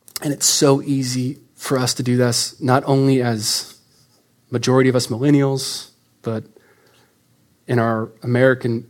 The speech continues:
cultural societal settings, and even as Angelenos,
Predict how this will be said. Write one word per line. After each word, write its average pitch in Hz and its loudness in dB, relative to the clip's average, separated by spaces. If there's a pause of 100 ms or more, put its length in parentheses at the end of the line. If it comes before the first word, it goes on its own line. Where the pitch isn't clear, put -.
cultural 120 -2
societal 117 -4
settings, 135 0 (140)
and 120 -6
even 127 -2
as 113 -6
Angelenos, 117 2